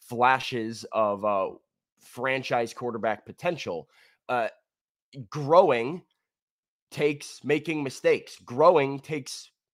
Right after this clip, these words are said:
finding success and figuring out what works and doesn't work. It's not something you can replicate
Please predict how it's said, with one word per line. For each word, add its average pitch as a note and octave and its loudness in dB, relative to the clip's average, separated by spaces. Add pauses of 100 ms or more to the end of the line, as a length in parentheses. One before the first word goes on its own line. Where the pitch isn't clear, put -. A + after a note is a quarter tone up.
finding C#3+ -2
success D3+ -6
and B2 -8
figuring D#3 -4
out D3 4
what B2+ -4
works C#3 -8
and A2 -8
doesn't C3 -4
work. G2 -8
It's - -16
not A#2+ -4
something B2+ -10
you - -16
can B2 -12
replicate A2 -6